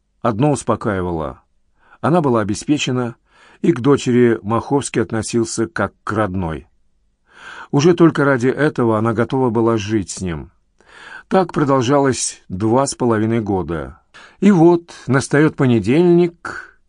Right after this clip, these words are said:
семнадцатое марта. Лев, как всегда, после выходных решил начать рабочий день с объезда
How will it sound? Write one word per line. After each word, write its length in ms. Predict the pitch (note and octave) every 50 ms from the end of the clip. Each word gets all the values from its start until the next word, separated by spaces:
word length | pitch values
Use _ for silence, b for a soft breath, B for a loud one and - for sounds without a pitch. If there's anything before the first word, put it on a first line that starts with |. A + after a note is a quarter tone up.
| _ _ _ _ _ -
семнадцатое 800 | - - D3 A#2+ A2+ G#2+ A2 A#2+ A#2+ - B2 A2+ - A#2+ A2+
марта. 480 | G#2+ G2 F2 E2 - - - C2+ G#1 - _ _ _ _ _ _ _ _ _ _ _ _ _ _ _ _ _ _ _ _ _ _ _ B B B B B B B B B B B B B -
Лев, 260 | B2+ E3+ G3+ F3 -
как 140 | F#3 E3+ E3+
всегда, 360 | - - B2+ A#2+ D3 D#3+ D3+
после 300 | - D3 C3+ - D#3+ B2+
выходных 560 | B2+ C3 - C3+ B2 A#2+ B2 D#3 E3 - -
решил 320 | B2+ - - - D#3+ D3
начать 420 | C3 B2+ B2 A#2 - B2 A#2 A2+ -
рабочий 440 | G#2+ A2 G#2 G#2+ G#2+ - - G#2+ F#2+
день 340 | G2 C3 D3+ D3+ D3+ C#3 B B B B B B B B B B B B B B
с 140 | - -
объезда 880 | C#3 C3+ A#2+ A2+ A2+ A2+ C#3+ D#3 D#3 C3+ B2 A2+ C3 C3+ C3 C3 B2+ -